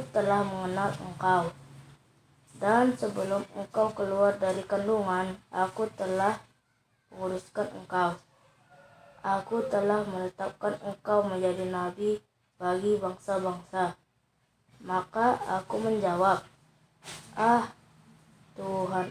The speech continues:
Allah, sesungguhnya aku tidak pandai berbicara, sebab aku ini masih muda." Tetapi Tuhan berfirman kepadaku, "Janganlah katakan,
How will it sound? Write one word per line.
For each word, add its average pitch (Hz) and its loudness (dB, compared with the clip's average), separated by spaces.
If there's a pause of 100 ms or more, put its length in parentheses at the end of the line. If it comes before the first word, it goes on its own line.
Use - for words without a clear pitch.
Allah, 180 -2 (880)
sesungguhnya 190 -4 (160)
aku 208 -6
tidak 202 -2
pandai 208 0
berbicara, 196 -4 (560)
sebab 196 2
aku 196 0
ini 190 -4
masih 196 -8
muda." 196 -2 (1080)
Tetapi 190 -6 (320)
Tuhan 196 -2
berfirman 196 -2
kepadaku, 180 -4 (640)
"Janganlah 190 -2
katakan, 190 -2